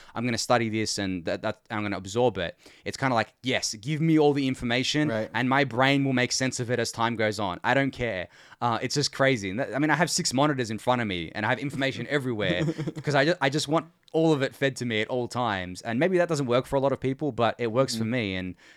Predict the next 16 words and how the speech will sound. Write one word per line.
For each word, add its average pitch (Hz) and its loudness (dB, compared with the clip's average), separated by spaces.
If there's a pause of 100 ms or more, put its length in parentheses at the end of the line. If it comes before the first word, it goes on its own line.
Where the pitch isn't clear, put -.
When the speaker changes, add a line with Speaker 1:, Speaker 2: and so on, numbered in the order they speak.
(160)
Speaker 1:
that's, 127 2
I 127 -2
think, 127 -2
a 113 -8
big 127 2
reason 104 0
why, 92 0
yeah, 90 -2
the 85 -4
energy 104 -4
can - -14
kind 95 -4
of, 90 -6
like, 85 -2
uh, 82 -2
uh, 85 -6